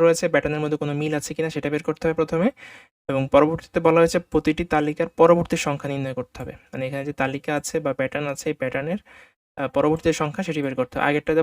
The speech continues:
বলা ছিল যে, আহ, পার্থক্য কত সেটা বের করতে এবং পরবর্তী দুইটি সংখ্যা, আর এখানে শুধুমাত্র একটি সংখ্যাই বের করতে হবে। চলো এটা আমরা কীভাবে করতে পারি, দেখো এখানে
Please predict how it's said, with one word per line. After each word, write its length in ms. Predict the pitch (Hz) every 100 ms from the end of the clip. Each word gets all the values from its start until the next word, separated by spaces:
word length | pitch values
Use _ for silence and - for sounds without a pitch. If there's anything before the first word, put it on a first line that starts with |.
| 156
বলা 140 | 151 -
ছিল 140 | 160 165 160
যে, 80 | 156 156 _ _ _
আহ, 200 | 143 139 135
পার্থক্য 320 | 139 - 170 165
কত 100 | 170 185
সেটা 140 | 160 160
বের 80 | 160
করতে 220 | 165 - 226 - - - _ _ 139
এবং 140 | 135 139 143
পরবর্তী 300 | 160 165 160 151
দুইটি 140 | 151 -
সংখ্যা, 260 | 135 135 131 - - 147
আর 60 | 139
এখানে 180 | 151 165 165
শুধুমাত্র 300 | 156 160 165 143
একটি 120 | -
সংখ্যাই 240 | 151 151 151
বের 80 | 147 151
করতে 200 | - 156
হবে। 140 | 147 247 - _ - - - _ -
চলো 120 | 160 160
এটা 100 | 165
আমরা 120 | 165 165
কীভাবে 220 | 165 165 165
করতে 160 | 165 165
পারি, 120 | 165
দেখো 140 | 165 156
এখানে 160 | 156